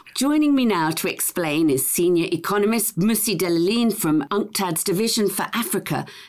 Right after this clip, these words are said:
Least Developed Countries and Special Programs. He's worked on developing countries for thirty years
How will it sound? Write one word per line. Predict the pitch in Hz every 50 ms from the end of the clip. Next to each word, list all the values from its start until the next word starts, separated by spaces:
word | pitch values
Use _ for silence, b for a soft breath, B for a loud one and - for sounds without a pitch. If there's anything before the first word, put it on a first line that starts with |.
| B
Least | - 151 165 165 - -
Developed | 147 127 160 151 156 156 -
Countries | - 208 202 196 - - 208 208 196 196 - -
and | 180 175 185 185
Special | - - - 135 131 - - 151
Programs. | 139 - - 165 170 170 160 165 147 127 127 131 127 123 - B B B B B B B B
He's | - 170 156 147 139 147
worked | - 131 - - - - 165
on | 165 160
developing | 156 151 151 196 202 208 202 208 175 165
countries | 170 - 202 185 - - - 190 170 170 -
for | - - 156 143
thirty | - - - 285 277 277 277 - - 254
years | 240 226 262 269 247 185 147 104 107 131 - -